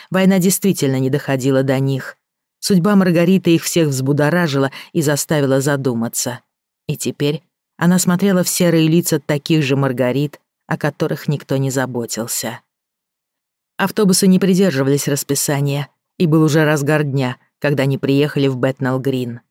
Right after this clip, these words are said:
Безликий квартал на востоке города, который военная разруха вряд ли могла сделать ещё более унылым, чем он был до этого. Грязные дома — запущенные жилые блоки, узкие улочки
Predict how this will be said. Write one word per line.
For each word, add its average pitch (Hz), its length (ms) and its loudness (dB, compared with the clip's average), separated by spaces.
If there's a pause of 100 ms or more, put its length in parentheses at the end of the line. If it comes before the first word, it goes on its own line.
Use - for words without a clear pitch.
(340)
Безликий 185 480 2
квартал 160 500 0
на 151 100 0
востоке 143 500 0
города, 160 500 -2 (320)
который 208 320 2
военная 185 500 4
разруха 170 560 0
вряд 165 400 0
ли 135 80 2
могла 135 320 2
сделать 143 460 0
ещё 147 320 0
более 135 360 2
унылым, 147 460 2 (200)
чем 156 220 0
он 147 160 2
был 139 180 4
до 131 120 0
этого. 123 600 -2 (440)
Грязные 131 440 0
дома — 120 360 -4 (360)
запущенные 160 640 2
жилые 139 340 2
блоки, 151 500 0 (320)
узкие 165 380 0
улочки 175 540 2